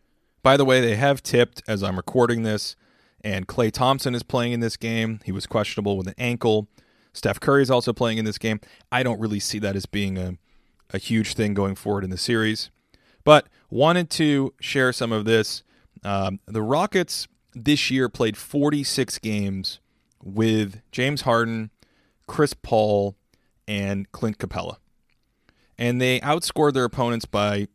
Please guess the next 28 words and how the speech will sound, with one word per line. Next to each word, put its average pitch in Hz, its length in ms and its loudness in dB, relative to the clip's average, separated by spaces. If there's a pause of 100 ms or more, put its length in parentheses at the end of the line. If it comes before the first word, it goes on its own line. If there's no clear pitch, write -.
(140)
nearly 127 420 0
eight 110 200 -4
points 101 260 -6
per - 140 -10
game. 90 240 -10 (880)
It's 117 240 -4
down 170 440 2
from 156 220 -2
where 135 180 2
they 131 140 4
were 120 500 2 (680)
a 110 60 -4
year 123 240 4
ago 120 320 6
when 113 120 2
they 104 100 -2
were 98 320 -2
just 101 200 -6 (140)
one 110 140 0
of 101 80 0
the 98 40 -2
historically 107 960 0 (140)
great 107 420 -2 (460)
non-title 107 680 0
teams 101 280 -4
of 92 60 -4
all 92 160 -4
time. 110 400 -4